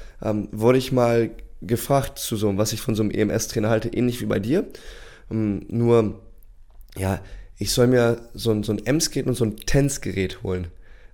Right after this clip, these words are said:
wurde, wurde dann mir von der Patientin gesagt. Und ich soll mit denen Krafttraining machen.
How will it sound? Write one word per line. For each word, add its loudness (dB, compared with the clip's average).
wurde, 2
wurde 4
dann 0
mir 0
von -6
der -2
Patientin -4
gesagt. -6
Und -2
ich -4
soll 4
mit 2
denen 2
Krafttraining 0
machen. -4